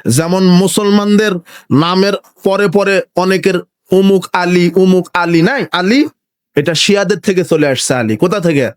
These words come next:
ওই যে আলীরা শিয়াকে মহব্বত করে, শিয়াদের, রাফেজিদের আকিদায় তো মোহাম্মদ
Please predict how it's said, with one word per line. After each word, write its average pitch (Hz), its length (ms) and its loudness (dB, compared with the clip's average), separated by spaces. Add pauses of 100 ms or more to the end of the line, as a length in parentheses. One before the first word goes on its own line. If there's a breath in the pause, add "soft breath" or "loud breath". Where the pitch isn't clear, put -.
(640)
ওই 143 100 0
যে 165 100 0
আলীরা 185 360 0
শিয়াকে 208 400 -2
মহব্বত 185 460 -2
করে, 202 260 0 (440 loud breath)
শিয়াদের, 202 640 0
রাফেজিদের 214 580 -2
আকিদায় 233 480 -2
তো 262 120 0
মোহাম্মদ 302 560 0